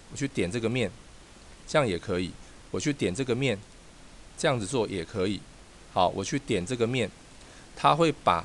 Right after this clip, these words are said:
这个面所相邻的这些其他的边线全部串起来，帮你去做个导圆角。好，所以说选边啊、选面啊，基本上都是没有问题的。好，这几个同学可以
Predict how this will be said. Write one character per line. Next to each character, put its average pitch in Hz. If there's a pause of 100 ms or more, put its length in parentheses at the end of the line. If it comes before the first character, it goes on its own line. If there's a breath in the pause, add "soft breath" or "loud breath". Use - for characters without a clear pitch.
(340 loud breath)
这 160
个 127
面 120
所 92
相 139
邻 98
的 104
这 120
些 110 (600)
其 -
他 117
的 117
边 107
线 107
全 95
部 107
串 104
起 87
来， 73
帮 110
你 90
去 98
做 95
个 90
导 73
圆 78
角。 80 (540 loud breath)
好， 82
所 104
以 -
说 120
选 92
边 120
啊、 117 (280 loud breath)
选 85
面 113
啊， 98 (160)
基 -
本 95
上 95
都 98
是 92 (480)
没 98
有 90
问 92
题 87
的。 80 (460)
好， - (100)
这 156
几 110
个 85 (200)
同 90
学 92
可 95
以 82